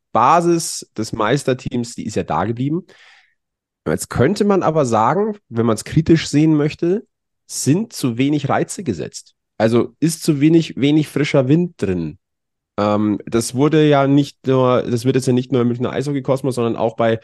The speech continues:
ähm, äh, bei anderen, äh, Medien- bo-, äh, oder Eishockey-Beobachtern, äh, ist das ja durchaus auch ein Thema, über das man mal zumindest nachdenken kann. Ich würd ganz gerne mit dir mal kurz drüber nachdenken.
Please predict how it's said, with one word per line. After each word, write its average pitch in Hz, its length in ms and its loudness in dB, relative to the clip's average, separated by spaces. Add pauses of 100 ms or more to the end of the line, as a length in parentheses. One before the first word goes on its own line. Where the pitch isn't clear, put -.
(500)
ähm, 110 480 2
äh, 71 120 -2
bei 110 260 0
anderen, 120 460 4
äh, 110 160 2
Medien- 110 380 0
bo-, 95 240 -2
äh, 107 140 4
oder 101 300 0
Eishockey-Beobachtern, 107 1080 -2 (240)
äh, 92 260 -2
ist - 180 -10
das 107 100 -6
ja 107 80 0
durchaus 110 300 -2
auch - 200 -6
ein 98 180 -6
Thema, 113 300 0
über 107 120 0
das 107 160 -4
man 104 120 -2
mal 95 200 -2
zumindest 101 300 -8
nachdenken 95 720 -4
kann. 82 300 -2 (880)
Ich 117 140 2
würd 185 140 4
ganz 139 160 0
gerne 131 140 0
mit 117 100 -4
dir 180 80 2
mal 147 160 0
kurz - 220 -6
drüber 85 220 -12
nachdenken. - 600 -16